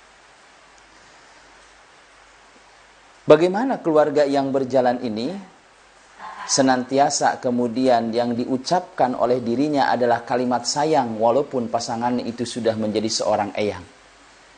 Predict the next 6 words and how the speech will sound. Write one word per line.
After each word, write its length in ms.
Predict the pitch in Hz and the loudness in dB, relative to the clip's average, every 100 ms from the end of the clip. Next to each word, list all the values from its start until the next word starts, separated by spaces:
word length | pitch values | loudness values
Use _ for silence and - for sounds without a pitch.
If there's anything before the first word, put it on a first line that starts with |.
| - - - - - | -20 -20 -20 -20 -10
Menarik. 400 | 120 131 151 151 - - - - - - - - - - - - - - - - | -2 0 2 -2 -8 -20 -20 -20 -20 -20 -20 -20 -20 -20 -20 -20 -20 -20 -20 -10
Maka 160 | - 185 | 2 4
di 80 | 170 | 4
kesempatan 480 | 135 135 123 117 | 0 0 0 0
hari 320 | 117 110 104 87 | -4 -4 -4 -4
ini, 400 | 92 120 165 | -4 -4 -6